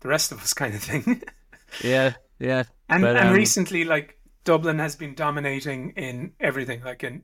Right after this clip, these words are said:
Speaker 1: so we've got a sport in Ireland called Gaelic football. So it's an Irish version of soccer and rugby kind of mixed.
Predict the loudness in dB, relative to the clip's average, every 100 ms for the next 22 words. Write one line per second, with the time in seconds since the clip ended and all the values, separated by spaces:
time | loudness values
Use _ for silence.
0 | _ -8 -2 -2 0 -2 -2 -6 -6 -4
1 | -4 -4 -6 -2 -2 -4 -6 -4 -4 -6
2 | -18 _ _ -20 _ _ -2 -2 -4 -8
3 | -8 -2 -2 -2 -10 _ -10 -6 -2 0
4 | 2 0 -2 -2 -2 -2 -4 -4 -6 -8
5 | _ -4 0 0 0 -4 -6 -6 -8 -6
6 | -8 -6 -6 -4 -6 -4 -6